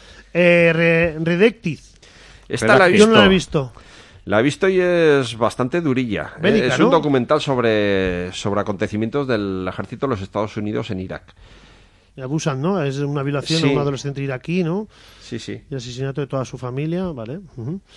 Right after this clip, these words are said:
Speaker 1: Pasión, una película francesa del dos mil doce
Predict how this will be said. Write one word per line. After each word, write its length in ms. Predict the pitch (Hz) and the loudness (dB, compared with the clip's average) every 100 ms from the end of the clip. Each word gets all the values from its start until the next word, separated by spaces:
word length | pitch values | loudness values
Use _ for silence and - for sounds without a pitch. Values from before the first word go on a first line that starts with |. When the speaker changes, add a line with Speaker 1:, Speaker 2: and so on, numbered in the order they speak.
| - - - - | -20 -20 -20 0
Speaker 1:
Pasión, 440 | 151 143 180 202 | 0 2 4 4
una 200 | 233 180 165 | 4 2 0
película 280 | 151 147 | 0 -2
francesa 300 | 139 147 135 | -4 -4 -4
del 120 | 151 147 | -4 -2
dos 140 | 135 | -4
mil 180 | 151 156 | -4 -2
doce 500 | 202 226 277 294 285 | -2 0 0 0 -2